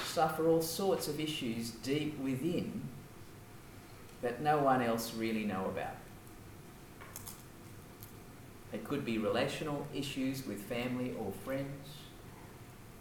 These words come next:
It could be our struggle with emotional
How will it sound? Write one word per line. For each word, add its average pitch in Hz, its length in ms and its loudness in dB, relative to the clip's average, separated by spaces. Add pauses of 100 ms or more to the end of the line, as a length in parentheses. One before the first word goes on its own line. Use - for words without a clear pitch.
(640)
It 113 140 0
could 156 260 2
be 131 320 4
our 113 160 0
struggle 131 600 2
with 113 180 0
emotional 113 500 2